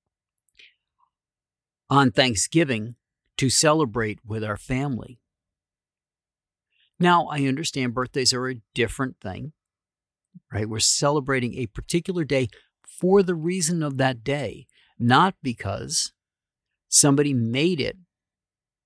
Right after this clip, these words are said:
a special day, other than by being born.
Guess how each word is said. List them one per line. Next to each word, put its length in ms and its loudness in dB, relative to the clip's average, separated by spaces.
a 80 -2
special 440 -2
day, 300 -12
other 260 2
than 340 -4
by 160 -4
being 320 -4
born. 480 0